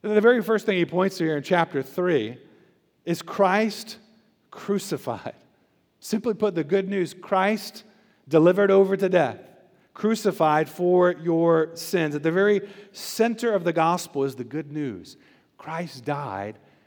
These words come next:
for our sins. The word gospel, it means good news.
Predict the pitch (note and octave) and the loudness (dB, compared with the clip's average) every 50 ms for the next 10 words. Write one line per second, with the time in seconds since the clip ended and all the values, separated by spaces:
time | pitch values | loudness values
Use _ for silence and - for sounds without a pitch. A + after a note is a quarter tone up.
0 | _ _ - C3+ A#2+ - - B2+ D3+ D#3 D3 C3 A2+ G#2 G#2 A2 A2 - _ _ | _ _ -14 -14 -14 -12 -12 -8 -8 -6 -6 -6 -6 -8 -8 -10 -12 -16 _ _
1 | _ _ _ - - _ _ _ _ _ - - - - F#3 E3+ D#3 A#2+ E2+ E2 | _ _ _ -20 -20 _ _ _ _ _ -16 -12 -6 -2 0 0 0 -2 -4 -10
2 | D#2+ - - - - - _ _ _ _ _ _ _ _ _ _ _ - E3 F3+ | -14 -18 -18 -18 -20 -20 _ _ _ _ _ _ _ _ _ _ _ 0 2 4
3 | F3 F#3+ G3+ G3 E3+ F3+ E3+ F3+ F3+ F3 - F3+ E3+ E3+ E3+ E3 E3 F3 F#3 F3+ | 6 6 6 6 6 6 6 4 4 2 2 2 2 2 2 2 0 0 0 0
4 | F3+ E3+ D3+ - - - - B2+ A#2+ D#3+ F3+ E3+ D#3 E3 E3 D#3 B2 F2 - - | 0 -2 -4 -8 -14 -18 -16 -4 0 2 2 2 2 0 -2 -2 -2 -4 -8 -14
5 | - | -20